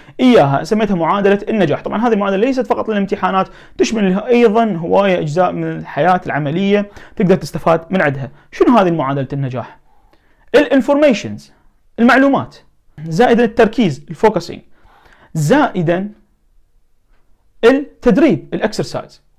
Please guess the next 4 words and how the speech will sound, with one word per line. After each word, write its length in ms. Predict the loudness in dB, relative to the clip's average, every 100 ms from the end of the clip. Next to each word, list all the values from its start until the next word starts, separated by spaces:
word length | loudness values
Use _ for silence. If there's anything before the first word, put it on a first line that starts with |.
| _ _ -4
يساوي 480 | 0 4 6 4 2
لك 100 | 0
درجة 380 | 4 4 4 0 -6 _ 0
النجاح 640 | 2 4 4 2 0